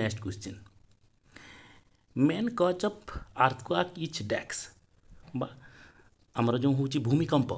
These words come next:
ଭୂମିକମ୍ପର ମୁଖ୍ୟ କାରଣ କ'ଣ ଅଟେ? ତ ଆମର ଯେଉଁ, ଉଁ, ରହିଛି, ଉଁ, ଭୂତ୍ୱକର ତଳେ, ଅ, ପ୍ଲେଟ୍, ପ୍ଲେଟ୍ ଉପରେ ଆମର ଭୂତ୍ୱକଟା ଫୁଲୁଛି।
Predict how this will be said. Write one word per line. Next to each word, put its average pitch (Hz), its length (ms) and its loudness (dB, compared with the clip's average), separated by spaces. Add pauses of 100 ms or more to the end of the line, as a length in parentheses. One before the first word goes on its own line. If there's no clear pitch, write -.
ଭୂମିକମ୍ପର 151 880 -2 (180)
ମୁଖ୍ୟ 120 520 2
କାରଣ 120 380 0 (300)
କ'ଣ 120 200 4
ଅଟେ? - 380 -4 (880)
ତ - 40 2
ଆମର 120 480 2 (600)
ଯେଉଁ, 117 340 4 (320)
ଉଁ, 107 360 -2
ରହିଛି, 127 460 2 (220)
ଉଁ, 104 480 0 (380)
ଭୂତ୍ୱକର 120 840 0
ତଳେ, 113 400 4 (420)
ଅ, 110 100 -2 (580)
ପ୍ଲେଟ୍, 120 380 -2 (300)
ପ୍ଲେଟ୍ 143 260 2
ଉପରେ 147 360 -2 (140)
ଆମର 117 360 0 (1000)
ଭୂତ୍ୱକଟା 135 540 4
ଫୁଲୁଛି। 180 500 2